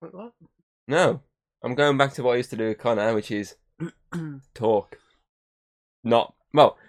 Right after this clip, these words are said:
Speaker 2: technically talking movies, 'cause technically it is movie themed, but going back a year, ooh, to the last spooky season, obviously, I made a quiz for Connor,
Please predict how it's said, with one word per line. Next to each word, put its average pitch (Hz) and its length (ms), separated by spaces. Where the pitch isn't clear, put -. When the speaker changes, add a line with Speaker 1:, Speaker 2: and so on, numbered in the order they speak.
Speaker 2:
technically 277 520
talking 214 440
movies, 196 500
'cause 117 260
technically - 480
it - 80
is 110 140
movie 107 320
themed, 127 580
but 117 260
going 147 240
back 127 320
a 107 60
year, 104 500
ooh, 127 1120
to 117 120
the 85 60
last 123 220
spooky 110 340
season, 104 380
obviously, 107 480
I 110 80
made 113 200
a 107 60
quiz 113 300
for 110 100
Connor, 104 440